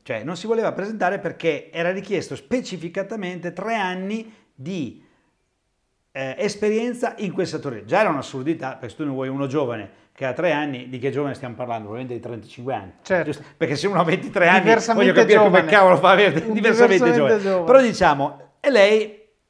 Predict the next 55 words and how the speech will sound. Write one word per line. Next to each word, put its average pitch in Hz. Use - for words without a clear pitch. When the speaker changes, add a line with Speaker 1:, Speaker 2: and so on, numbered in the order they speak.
Speaker 1:
eh, 120
in 135
aula, 135
parliamo 110
di 107
tanti, 113
proprio 117
gli 123
inizi, 156
del 104
duemilaquattordici, 120
in 139
aula 131
a 120
Bologna, 208
lei 143
il 135
primo 170
giorno 175
dice, 165
"Io 156
non 120
so 147
se", -
eh, 185
voleva 165
presentarsi 135
in 139
questa, 120
eh, 123
per 131
questa -
cosa, 190
dice, 123
"Ma 160
io 202
non 123
mi 139
presento 151
perché 117
è 147
il 147
mi-, 165
sarebbe 180
il 151
mio 220
sogno, 156
ma 113
non 117
mi 120
presento." 113
Fermo 208
un 104
attimo. 85
Guardiamo 160